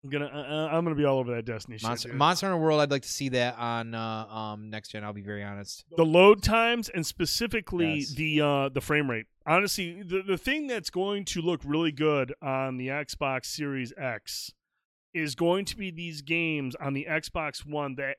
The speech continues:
Speaker 1: don't have, that have uncapped frame rates. The, the games that are uncapped, where they don't have a cap on it, they're not locked at a certain ra-, frame rate,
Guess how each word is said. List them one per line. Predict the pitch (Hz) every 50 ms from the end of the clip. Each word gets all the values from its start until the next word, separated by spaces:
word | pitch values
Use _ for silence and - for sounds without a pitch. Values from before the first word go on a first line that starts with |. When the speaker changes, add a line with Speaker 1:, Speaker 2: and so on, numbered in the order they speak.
| _ 131
Speaker 1:
don't | 135 156 170 214 233 - - 170
have, | 165 175 170 165 165 165 160 -
that | 156 156 151 143
have | 135 156 156 151 147 143 - _ -
uncapped | 190 220 254 262 240 - - - 233 214 214 - -
frame | - - - 175 165 151 139 127 113
rates. | 104 - - - - - - - _ _ _ _ _ _ _ _ _ _ _ _ _ _ _ -
The, | 156 156 160 165
the | 165 160
games | 147 131 156 170 190 208 214 170
that | 170 190 180 175
are | 180 170 165 -
uncapped, | 160 175 190 208 - - 190 185 160 -
where | 165 156 151
they | 143 143 139 135
don't | 131 160 170 170
have | 165 180 170 156
a | 147
cap | - - 175 175 170 170
on | 185 165
it, | 147
they're | 139 143
not | 151 165 160 123
locked | 120 123 135 139 156 160 - 170
at | 156
a | 147
certain | 143 - 165 156 151 147 147
ra-, | 147 156 151 151 -
frame | - 156 151 151 147 147
rate, | 143 147 147 127